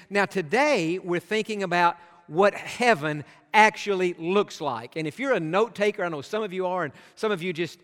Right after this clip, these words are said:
you don't need to take notes. You just memorize it and you can just go. But some others of us have to write some things down. So the first thing, thing today that I want us to think about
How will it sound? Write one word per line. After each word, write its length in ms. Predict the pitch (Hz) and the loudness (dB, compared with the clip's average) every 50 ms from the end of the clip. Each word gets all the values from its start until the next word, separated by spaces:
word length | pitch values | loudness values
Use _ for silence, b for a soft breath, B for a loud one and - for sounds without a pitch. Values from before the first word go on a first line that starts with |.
| b b b b b | b b b b b
you 120 | - 156 | -6 -6
don't 160 | 180 185 185 | -6 -4 -4
need 120 | 202 208 160 | -4 -4 -4
to 80 | 123 | -4
take 200 | - 165 147 131 | -4 -4 -4 -4
notes. 240 | 139 139 131 127 - | -6 -10 -12 -8 -10
You 80 | 165 151 | -6 -6
just 140 | 156 123 | -6 -6
memorize 500 | 147 165 190 202 190 180 180 175 180 160 | -2 -2 0 0 2 4 4 4 4 2
it 100 | 170 175 | -2 -6
and 160 | - 151 151 165 | -6 -6 -6 -6
you 80 | 175 | -6
can 80 | 151 - | -6 -6
just 220 | 156 170 131 139 | -6 -6 -6 -4
go. 180 | 160 151 131 120 | -2 -2 -2 -2
But 180 | 120 135 139 | -4 -8 -10
some 200 | - - 190 190 - | -8 -8 -8 -4 -2
others 280 | 196 202 196 185 139 | -2 -2 -2 0 -2
of 100 | 170 160 | -2 -4
us 80 | 160 147 | -4 -4
have 160 | 160 156 160 | -4 -6 -6
to 100 | - 147 | -6 -10
write 240 | - 165 156 156 156 | -4 -2 -2 -4 -4
some 140 | - 151 139 | -8 -10 -8
things 240 | 160 151 147 135 131 | -8 -8 -8 -6 -6
down. 280 | 147 143 139 123 131 | -4 -4 -4 -6 -8
So 240 | 147 - 180 165 147 B B B B B - | -6 -4 -2 -2 -2 B B B B B -4
the 100 | 202 - | -4 0
first 320 | - 269 294 294 - - | 2 2 2 2 0 -4
thing, 200 | - 190 156 - - - _ _ _ _ - _ - | -4 -4 -4 -4 -6 -16 _ _ _ _ -20 _ -12
thing 260 | - 208 220 202 185 | -6 -2 -2 -2 -2
today 280 | - 180 165 170 170 175 | -2 -2 -2 0 0 0
that 160 | 143 170 170 | 2 2 4
I 80 | 175 | 4
want 200 | 190 185 190 180 | 4 2 0 -2
us 140 | 180 170 - | -2 -4 -4
to 80 | - 175 | -8 -10
think 240 | - 226 226 214 - | -6 -4 -6 -4 -4
about 380 | 170 143 147 147 147 156 - | -4 -4 -2 -2 -2 -2 -4